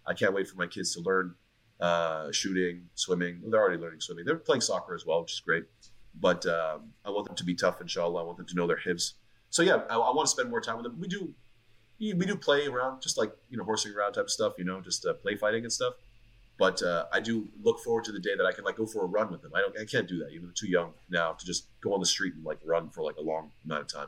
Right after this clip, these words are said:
I'll do that by myself, but I won't do it with them. Hopefully soon enough, inshallah.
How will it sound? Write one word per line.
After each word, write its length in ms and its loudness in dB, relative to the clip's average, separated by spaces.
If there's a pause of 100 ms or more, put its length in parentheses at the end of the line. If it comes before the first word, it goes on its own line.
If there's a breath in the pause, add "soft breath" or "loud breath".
I'll 100 6
do 140 0
that 220 2
by 80 -8
myself, 340 2
but 120 -10
I 20 -12
won't 180 -12
do 120 -10
it 40 -6
with 140 -8
them. 180 2 (400)
Hopefully 260 2
soon 160 0
enough, 180 -4
inshallah. 340 -6